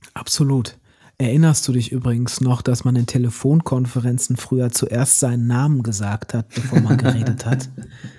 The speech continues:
Speaker 1: Das ist komplett verschwunden. Also, dass man dann immer sagte, „Hallo, hier ist der Philipp aus dem Vertrieb, ich wollte noch sagen, dass“. Und du erkennst es manchmal noch bei, bei älteren Kollegen. Manchmal ist es noch drin und das finde ich super.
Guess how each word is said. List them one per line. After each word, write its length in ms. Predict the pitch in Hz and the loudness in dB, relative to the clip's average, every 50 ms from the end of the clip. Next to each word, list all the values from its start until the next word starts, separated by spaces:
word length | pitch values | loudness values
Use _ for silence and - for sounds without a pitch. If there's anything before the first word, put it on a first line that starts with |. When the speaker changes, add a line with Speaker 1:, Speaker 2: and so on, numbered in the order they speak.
| - _ _ - - - - - _ _ | -20 _ _ -20 -20 -20 -20 -20 _ _
Speaker 1:
Das 140 | - 120 117 | -2 0 2
ist 160 | 135 127 - | 2 0 0
komplett 440 | - - - - - 147 147 151 - | 0 0 0 0 2 2 2 2 0
verschwunden. 760 | - - 147 131 - - - 135 139 139 131 - 110 110 - - | -2 -2 -2 -2 -2 -2 -2 -2 -2 -2 -4 -6 -6 -8 -6 -4
Also, 180 | - 120 120 120 | -4 -2 0 0
dass 200 | 123 117 - - | 0 0 0 0
man 120 | 131 127 | 0 0
dann 100 | 123 120 | 0 2
immer 240 | 131 147 156 147 131 | 2 2 2 2 2
sagte, 480 | 127 135 135 131 - - 135 131 117 | 2 0 0 0 0 0 0 0 2
„Hallo, 220 | 131 139 151 147 139 | 2 2 4 4 4
hier 120 | 143 139 | 4 4
ist 140 | 139 135 - | 4 4 4
der 120 | - 127 | 2 0
Philipp 480 | 120 - 156 147 139 151 156 - 175 - - | 0 0 2 2 2 2 0 -2 -6 -8 -6
aus 220 | 139 135 147 - | -4 -4 -2 -2
dem 240 | - 131 127 127 127 | 0 0 0 0 0
Vertrieb, 520 | - - 135 - - - 143 151 156 151 | -2 -4 -4 -2 -2 0 2 2 2 0
ich 200 | - 113 123 - | -2 -6 -4 -2
wollte 180 | 127 131 - - | -2 -2 -2 -2
noch 100 | 143 123 | -4 -4
sagen, 400 | - - 131 131 131 123 123 123 | -2 0 0 0 0 0 -2 0
dass“. 440 | 127 131 139 156 - - - - - - - - - - - - - - - - - - - _ _ _ _ _ | 0 0 0 2 0 -2 -4 -6 -10 -20 -20 -20 -20 -20 -20 -20 -20 -20 -20 -20 -20 -20 -20 _ _ _ _ _
Und 160 | 160 156 143 | 0 2 4
du 60 | 170 | 4
erkennst 380 | 165 160 - - 196 196 220 - | 4 4 4 6 6 6 6 4
es 140 | 190 170 - | 2 4 4
manchmal 400 | 170 170 180 185 - 190 165 160 | 4 4 4 4 4 4 4 6
noch 240 | 170 165 - - - - | 4 2 2 -2 -10 -2
bei, 240 | - 156 170 156 147 | 2 4 6 6 6
bei 200 | 139 147 147 139 | 6 4 4 4
älteren 420 | - 165 190 196 - - 180 170 | 6 4 4 4 4 2 2 2
Kollegen. 580 | 165 - 175 165 160 165 185 185 165 156 156 - - | 4 4 4 4 6 6 4 4 4 2 0 0 0
Manchmal 400 | 160 165 180 226 - - 226 165 | 2 4 4 4 4 4 6 6
ist 100 | 190 190 | 6 4
es 160 | 214 208 - | 2 2 2
noch 140 | - 180 185 | 2 2 2
drin 320 | 180 - 151 180 196 185 170 | 2 2 2 4 4 2 0
und 200 | - 156 156 151 | 0 -2 0 0
das 140 | 156 160 | 0 0
finde 200 | - - 175 175 | 2 2 4 4
ich 100 | 170 127 | 4 4
super. 340 | 127 170 175 - 185 175 190 | 2 0 0 2 0 -2 -4